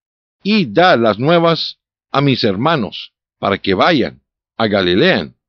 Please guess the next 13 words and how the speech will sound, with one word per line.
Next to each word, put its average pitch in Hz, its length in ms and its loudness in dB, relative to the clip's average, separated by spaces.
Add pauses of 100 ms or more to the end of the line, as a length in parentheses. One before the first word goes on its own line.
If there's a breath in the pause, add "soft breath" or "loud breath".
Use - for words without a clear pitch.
(140)
y 85 120 -4
allí 98 380 2
me 80 240 -4
verán". 87 480 -2 (240)
Mateo 113 600 0
veintiocho, 160 800 2 (240)
nueve 101 600 0
y 139 160 0
diez. - 520 -2 (240)
Aquí 214 580 0 (380)
hay 185 220 2
una 175 180 4
enseñanza. 127 720 -2